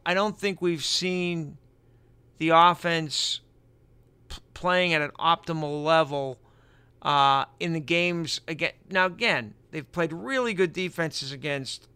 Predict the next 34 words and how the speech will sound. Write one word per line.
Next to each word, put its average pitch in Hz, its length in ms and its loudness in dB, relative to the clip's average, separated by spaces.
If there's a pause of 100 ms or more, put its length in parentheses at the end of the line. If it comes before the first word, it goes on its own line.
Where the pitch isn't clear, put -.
(160)
Pitt, 151 320 -4 (960)
Iowa, 147 400 4
and 139 120 -6
Michigan. 139 500 -6 (920)
But 180 340 8 (680)
the 160 140 0
one, 202 300 2 (180)
the, 156 100 -10 (120)
the 165 80 -8
game 180 240 0
I 180 200 4
go 156 220 2
to 147 200 -10
is 135 120 -8
the 143 100 -8
Purdue 170 380 -2
game 139 360 -4
where 135 340 0 (240)
they 156 120 -8
scored 156 360 -4
twenty-eight 160 460 0
in 151 60 -8
the 139 60 -6
first 151 320 -4
sixteen 143 460 -8
minutes 147 340 -8
and 135 120 -10
then 131 220 -6
seven 139 400 -4
the 127 80 -10
rest 127 300 -10
of 117 60 -16
the 113 60 -14
game. 127 440 -8